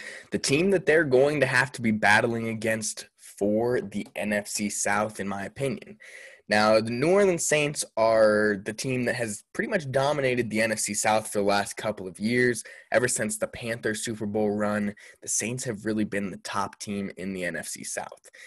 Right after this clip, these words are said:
But this year, things might be a little bit different as the Buccaneers have made a lot of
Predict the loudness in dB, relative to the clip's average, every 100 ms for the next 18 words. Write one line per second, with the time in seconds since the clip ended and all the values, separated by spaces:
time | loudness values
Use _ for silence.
0 | -20 -8 4 6 6 4 4 2 0 0
1 | 2 -2 2 2 4 4 6 6 6 2
2 | 4 2 4 0 0 0 0 -2 -2 -2
3 | -2 -4 -4 -4 -4 -4 -4 -4 -6 -2
4 | -2 -4 -4 -2 0 0 -2 -6